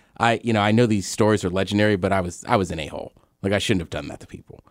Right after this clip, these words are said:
So that, that's my point of, too, is, like, sometimes I think you gotta have that personality to get you there, but, you know, there's a certain part where, 'cause you don't just get to write this off 'cause you're the top of your profession.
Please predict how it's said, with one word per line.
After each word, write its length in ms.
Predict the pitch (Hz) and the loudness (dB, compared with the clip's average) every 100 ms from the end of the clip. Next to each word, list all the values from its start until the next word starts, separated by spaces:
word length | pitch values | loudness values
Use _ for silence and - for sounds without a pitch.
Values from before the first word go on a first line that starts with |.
| _ _ | _ _
So 80 | 151 | 2
that, 200 | 180 175 | 2 2
that's 200 | 190 190 | -2 0
my 100 | 151 | -2
point 280 | 120 143 123 | 2 2 2
of, 80 | 104 | 2
too, 200 | 139 117 | 2 2
is, 100 | 98 | 2
like, 120 | 95 | 0
sometimes 340 | 170 165 139 | 2 4 4
I 40 | 123 | 2
think 220 | 120 - - _ _ _ - | 0 -2 -12 _ _ _ -2
you 120 | 127 | 0
gotta 320 | - 131 143 | 2 2 2
have 160 | 151 151 | 2 2
that 140 | 147 | 2
personality 580 | 175 156 151 156 160 156 | 0 0 2 2 4 2
to 60 | 101 | 2
get 240 | 139 - | 0 0
you 60 | 160 | 0
there, 240 | 165 170 | 2 2
but, 220 | 147 113 - _ _ _ _ _ _ _ _ - | 2 2 0 _ _ _ _ _ _ _ _ -2
you 80 | 135 | 0
know, 100 | 104 _ _ _ _ - | 0 _ _ _ _ 0
there's 160 | 160 | 2
a 60 | 160 | 2
certain 280 | 247 226 143 | 4 2 0
part 280 | - 156 123 | 2 2 4
where, 100 | 117 | 0
'cause 160 | 120 | 0
you 80 | 165 | 0
don't 160 | 208 185 | 0 -2
just 160 | 180 | -4
get 140 | 170 156 | -2 0
to 60 | |
write 180 | 123 127 | 2 0
this 160 | 113 - | 0 0
off 240 | 104 92 | 0 -2
'cause 140 | - 92 | -4 -2
you're 80 | 104 | -2
the 60 | 95 | -2
top 280 | 98 85 | -6 -4
of 40 | 92 | -6
your 60 | - | -8
profession. 460 | - - - - | -10 -12 -12 -18